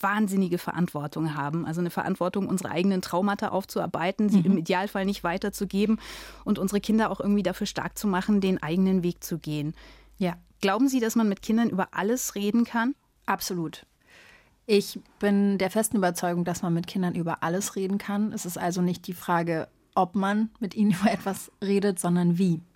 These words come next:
Speaker 1: Mhm.
Speaker 2: Es geht eigentlich nur um die Art und Weise und was der Zugang ist. Und natürlich auch, ne, wie intensiv oder so. Aber es gibt für mich kein Thema, was wir nicht mit Kindern besprechen könnten. Warum auch?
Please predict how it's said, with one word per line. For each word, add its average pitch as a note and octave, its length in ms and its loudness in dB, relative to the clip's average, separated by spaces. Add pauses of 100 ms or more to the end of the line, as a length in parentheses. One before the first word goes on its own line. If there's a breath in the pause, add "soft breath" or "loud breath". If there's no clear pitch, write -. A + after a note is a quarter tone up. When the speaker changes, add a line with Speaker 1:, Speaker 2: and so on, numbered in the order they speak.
(120)
Speaker 1:
Mhm. G3 240 0
Speaker 2:
Es - 80 -20
geht G3 200 2
eigentlich F#3 400 0
nur F#3+ 220 4
um F3 120 2
die F#3 120 2
Art F3 220 0
und F3 160 0
Weise F3 400 0
und E3 240 -4
was F3+ 160 -4
der F3 140 -8
Zugang E3 420 -2
ist. - 400 -8 (500 loud breath)
Und F3+ 400 4
natürlich E3+ 360 -2
auch, D#3+ 180 2
ne, F3 240 2
wie E3 100 -4
intensiv F#3+ 560 4
oder E3 220 -4
so. - 180 -8
Aber F3 220 -2
es E3+ 160 -4
gibt G#3+ 220 -2 (260)
für G#3 160 0
mich A3+ 580 2 (280)
kein A3 260 2
Thema, A3 460 2
was F#3+ 240 -2
wir F#3+ 100 2
nicht F#3 340 2
mit F3+ 140 -2
Kindern D#3+ 300 0
besprechen D#3 500 -6 (140)
könnten. D3+ 520 -4 (140)
Warum F#3 320 2
auch? - 320 -12